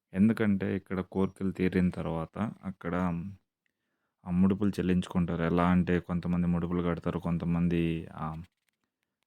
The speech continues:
జంతు బలులు ఇస్తారు. So, అక్కడ చాలా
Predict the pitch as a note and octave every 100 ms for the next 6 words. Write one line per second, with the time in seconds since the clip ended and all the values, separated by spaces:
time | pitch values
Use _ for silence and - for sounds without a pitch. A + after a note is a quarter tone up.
0 | _ F2+ F#2+ F#2+ F#2+ F2+ E2+ E2 - D#2+
1 | D#2 - _ _ _ _ G2 G#2+ B2+ -
2 | F#2 F2 - F2 F2+ F2+ F#2 - _ _
3 | _ _ _ _ _ _ F#2 F#2 F#2+ G2+
4 | F#2+